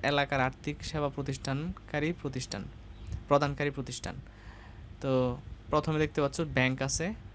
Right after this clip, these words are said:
তো কি কি ব্যাংক আছে তোমার এলাকায় তুমি এখানে লিখবা। তারপর হচ্ছে নন ব্যাংক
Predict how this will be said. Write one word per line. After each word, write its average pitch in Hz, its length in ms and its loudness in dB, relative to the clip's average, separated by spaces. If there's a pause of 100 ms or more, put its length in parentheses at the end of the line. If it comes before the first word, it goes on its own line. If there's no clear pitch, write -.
(140)
তো 131 140 0
কি 143 160 -6
কি 160 140 0
ব্যাংক 139 260 4
আছে 135 180 -2
তোমার 131 240 2
এলাকায় 135 300 0
তুমি 123 260 0
এখানে 131 240 0
লিখবা। 139 420 2 (840)
তারপর 135 240 0
হচ্ছে 131 180 0
নন 139 360 6
ব্যাংক 127 300 4